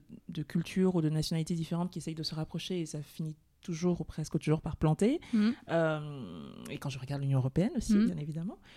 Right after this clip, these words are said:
Speaker 1: je, je me demande quand même si on ne, si on ne, si on ne survend pas un peu, euh, euh, la multiculturalité et si on n'en fait pas un peu un peu trop sur ce qu'il est possible de réaliser, euh, en, en unissant, en fait, des gens différents, euh, et de cultures différentes.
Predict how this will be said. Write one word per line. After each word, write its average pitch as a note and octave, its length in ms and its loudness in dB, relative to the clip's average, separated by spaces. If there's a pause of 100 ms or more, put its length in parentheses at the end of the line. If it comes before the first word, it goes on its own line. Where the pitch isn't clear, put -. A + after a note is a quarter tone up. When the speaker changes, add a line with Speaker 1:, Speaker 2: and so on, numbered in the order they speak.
(120)
Speaker 1:
je, F3 180 0 (120)
je F3 140 -4
me F#3 140 0
demande A3+ 260 0
quand G#3+ 140 -4
même A3+ 160 0
si - 240 -4
on F3+ 140 0
ne, D#3+ 500 0 (480)
si - 240 0
on F#3 80 4
ne, E3+ 340 4
si - 160 -4
on F3+ 60 0
ne F3 80 2
survend G3+ 500 2
pas A3+ 140 0
un G#3+ 140 0
peu, G#3 300 2
euh, E3 300 0 (540)
euh, B2 640 -8
la E3+ 100 2
multiculturalité E3+ 1040 -2
et F3+ 40 0
si F3 200 -4
on D#3+ 120 -2
n'en D#3 120 -4
fait - 160 0
pas F#3 140 -2
un E3 160 0
peu E3 260 0 (480)
un D#3+ 60 2
peu F3 120 2
trop A3 260 2
sur F3 160 0
ce - 60 -8
qu'il E3 140 0
est E3 60 4
possible F#3+ 500 0
de D#3+ 80 0
réaliser, E3 680 0
euh, C3+ 680 -4
en, D#3 200 -2
en E3 180 0
unissant, E3+ 480 2
en G3 40 2
fait, F3 160 2
des D#3 140 0
gens F3 160 -2
différents, F3+ 800 -2
euh, C#3 160 -6
et C#3+ 80 -8
de D3+ 80 -8
cultures E3 320 -6
différentes. E3 380 -8